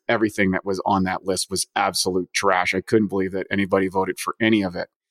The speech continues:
However, I remember doing my own votes and it came to, "Who do you think is most likely to succeed?"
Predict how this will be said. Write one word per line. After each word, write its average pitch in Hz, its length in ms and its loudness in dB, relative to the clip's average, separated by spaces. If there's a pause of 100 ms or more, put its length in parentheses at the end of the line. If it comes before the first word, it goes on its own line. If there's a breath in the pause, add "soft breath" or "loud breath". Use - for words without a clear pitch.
(500)
However, 131 580 2 (720)
I 120 80 0
remember 127 460 -2
doing 120 400 0
my 110 160 2
own 127 200 2
votes 113 640 0
and 101 420 2
it 98 140 2
came 127 360 2
to, 110 300 2 (320)
"Who 151 120 2
do 151 40 4
you 139 60 6
think 131 300 0
is 104 160 -2
most 117 260 2
likely 104 300 0
to - 160 -8
succeed?" - 640 0